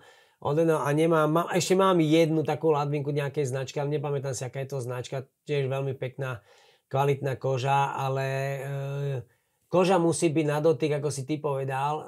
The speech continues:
Mňa oslovuje len taká koža, ktorá je na dotyk, že, jak sa to povie, jak predkoška.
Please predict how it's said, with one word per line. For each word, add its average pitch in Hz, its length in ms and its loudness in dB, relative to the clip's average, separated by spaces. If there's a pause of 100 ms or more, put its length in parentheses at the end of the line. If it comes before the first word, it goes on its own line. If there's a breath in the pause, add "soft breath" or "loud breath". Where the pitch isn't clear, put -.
(220)
Mňa 175 320 4
oslovuje 160 340 4
len 147 160 0
taká 147 280 -2
koža, 139 200 0
ktorá 143 300 -2
je 131 60 -4
na 135 100 -2
dotyk, 139 400 -2
že, 127 400 -4 (1300)
jak 110 160 -6
sa 120 80 -4
to 117 160 -4
povie, 107 400 -2 (1800)
jak 127 160 0
predkoška. 139 640 -2